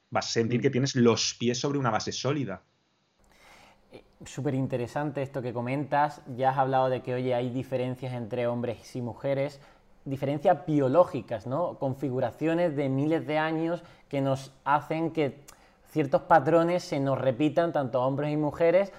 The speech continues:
Speaker 2: al igual que tenemos diferencias, eh, sexuales, ¿no? Decir, oye, que, mm,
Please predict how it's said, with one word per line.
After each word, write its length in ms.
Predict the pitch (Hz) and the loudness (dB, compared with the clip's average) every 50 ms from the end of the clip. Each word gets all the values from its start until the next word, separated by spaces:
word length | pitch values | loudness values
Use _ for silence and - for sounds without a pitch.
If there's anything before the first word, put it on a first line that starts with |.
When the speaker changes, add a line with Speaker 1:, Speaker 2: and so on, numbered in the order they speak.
| - - - | -20 -12 -2
Speaker 2:
al 140 | - 143 143 | 0 2 2
igual 260 | 143 127 139 139 139 139 | 4 6 8 6 6 6
que 80 | 165 | 4
tenemos 400 | 139 165 156 160 170 170 160 - - - - - - - | 2 2 4 4 4 2 2 -2 -6 -18 -20 -20 -12 -4
diferencias, 800 | 147 151 165 156 165 151 156 156 147 - 175 180 175 165 - - - | -2 0 2 4 4 4 4 4 2 6 8 10 10 10 8 2 0
eh, 320 | 156 151 147 143 139 131 | 0 2 2 4 2 2
sexuales, 680 | - - 147 - - - 180 202 - 247 226 175 139 127 | 0 -2 -6 -8 -2 4 8 10 10 10 10 8 4 4
¿no? 140 | 135 147 165 | 2 2 4
Decir, 300 | 170 151 131 - 151 139 | 2 2 2 0 0 0
oye, 260 | 147 160 180 185 143 120 | 2 4 4 4 2 2
que, 260 | 139 139 - - 143 | 0 -2 -2 -4 -4
mm, 100 | 135 | -6